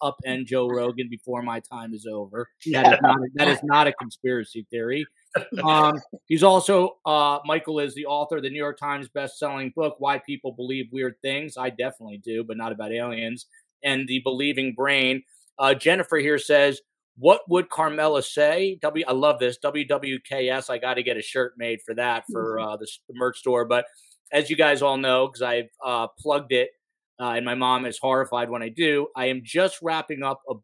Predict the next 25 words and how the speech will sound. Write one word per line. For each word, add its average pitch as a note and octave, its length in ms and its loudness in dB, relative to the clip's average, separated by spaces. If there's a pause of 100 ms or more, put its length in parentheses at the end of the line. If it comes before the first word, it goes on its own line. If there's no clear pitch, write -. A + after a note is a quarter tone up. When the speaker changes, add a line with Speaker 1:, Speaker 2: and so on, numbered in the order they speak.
Speaker 1:
book, D#3 260 4 (500)
um, B2+ 480 0
about, C3+ 440 0 (580)
it's - 180 -8
a, D3+ 80 -2 (140)
it's, - 140 -16 (260)
the C3 100 -8
subtitle D3+ 560 2
is B2 80 -4
A C3+ 180 -4
Brutal, F3 400 2 (180)
Brutally G3 520 2
Honest D3+ 520 -2 (180)
Conversation C#3+ 640 -4
About C3 280 -6
Life A2 380 -4
with A#2+ 140 -6
My A#2+ 120 -6
Mom, A2 440 -4
a G2 40 -10
Holocaust C3 540 -6
survivor, B2 420 -6
a G#2+ 60 -6
licensed A#2+ 440 -8
therapist, A#2+ 480 -4